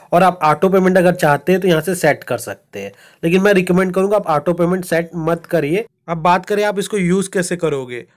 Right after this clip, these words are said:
आप जो ऑर्डर प्लेस करना चाहते हो वहाँ पर जाएंगे, पेमेंट मेथड में आपको Amazon Pay Later का ऑप्शन दिखाई देगा, उसको क्लिक करेंगे,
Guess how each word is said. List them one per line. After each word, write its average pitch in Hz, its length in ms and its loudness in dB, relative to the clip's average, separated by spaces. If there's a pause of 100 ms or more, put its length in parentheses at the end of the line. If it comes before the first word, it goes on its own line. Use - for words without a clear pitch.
आप 160 140 -2
जो 190 160 4
ऑर्डर 190 280 2
प्लेस 185 260 -2
करना 190 260 -2
चाहते 190 300 0
हो 190 60 0
वहाँ 170 200 2
पर 185 180 0
जाएंगे, 175 380 2
पेमेंट 180 360 2
मेथड 180 340 2
में 190 120 2
आपको 190 300 0 (260)
Amazon 175 360 4
Pay 196 200 4
Later 180 300 4
का 190 100 4
ऑप्शन 180 320 2
दिखाई 175 280 4
देगा, 170 200 4
उसको 170 260 2
क्लिक 180 260 0
करेंगे, 190 360 4